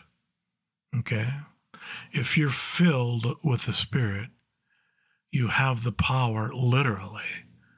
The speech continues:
within you to bless others. That's why I give the blessing at the end of every lesson.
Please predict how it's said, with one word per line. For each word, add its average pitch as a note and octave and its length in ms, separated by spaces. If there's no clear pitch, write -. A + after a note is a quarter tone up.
within B2 420
you A2 360
to D#3+ 100
bless C3 320
others. A#2+ 540
That's C3+ 300
why B2 380
I B2+ 180
give C3+ 340
the A#2+ 100
blessing A2+ 760
at C3+ 180
the C3 160
end A2+ 160
of A2 100
every G#2+ 240
lesson. C3+ 320